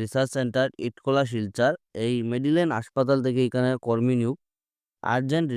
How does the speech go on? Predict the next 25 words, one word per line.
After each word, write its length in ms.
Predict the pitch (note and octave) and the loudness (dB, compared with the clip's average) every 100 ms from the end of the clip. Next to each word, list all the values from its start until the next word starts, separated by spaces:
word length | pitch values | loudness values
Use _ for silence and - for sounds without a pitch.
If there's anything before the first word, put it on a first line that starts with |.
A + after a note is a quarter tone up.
| A#2 | -2
রিকোয়ার্স, 400 | - C3 D3+ - - - | 0 2 2 -2 -10 -8
এখানে 200 | A2+ C3+ | 0 0
আপনারা 200 | C3 C3+ C3 | 2 2 2
দেখতে 180 | A#2+ C3+ | 2 0
পারেন 180 | A#2+ - G2 | -2 -2 -2
experience 600 | C3 - - D#3 F3 E3+ - - _ - | -2 -4 -2 2 4 2 -2 -12 _ 0
pediatric 600 | D3 D#3 D#3 - E3+ E3 - B2 | 2 2 0 0 0 0 0 0
and 120 | B2 A#2 _ _ _ _ _ _ - B2+ | 0 -6 _ _ _ _ _ _ -4 0
এনআইসিইউ 760 | C#3+ D3+ E3 D#3 - B2 C3 C#3+ B2+ | 2 2 0 -2 -4 -2 0 0 0
নার্সেস। 440 | B2 - C3 E3 - - | 0 -2 -6 -6 -10 -2
তো 60 | B2+ B2 | 0 2
যারা 160 | C3 D#3 | 4 4
আপনাদের 320 | D3 D#3+ D#3 D#3+ - | 4 0 2 2 2
pediatric 500 | C#3 C#3+ C#3 D#3+ C#3+ C3 | 0 0 0 -2 2 2
এবং 120 | C3 B2+ E2+ F2+ | 2 -2 -4 -2
এনআইসিইউতে 800 | C3+ D3 - D3 D3 D3+ - D3 C3 | 0 0 -2 0 0 0 0 2 2
আপনাদের 360 | B2 C3 C3 C#3+ B2+ | 2 0 2 2 0
নার্সেসে 400 | A2+ - C3 C#3+ | -2 -4 -2 0
আপনাদের 260 | B2 B2+ B2+ A#2+ | 2 0 2 2
অভিজ্ঞতা 400 | A#2+ B2 C3 B2 A2+ | 0 0 0 0 0
আছে, 160 | - B2+ | 0 0
আপনারা 320 | A2+ C3 C3 F#3 - - _ _ | 0 0 2 2 0 -14 _ _
এই 120 | A2+ B2 | -4 0
চাকরির 320 | B2 A#2+ C#3 C3+ | 0 0 -2 0
জন্য 120 | C#3+ | 0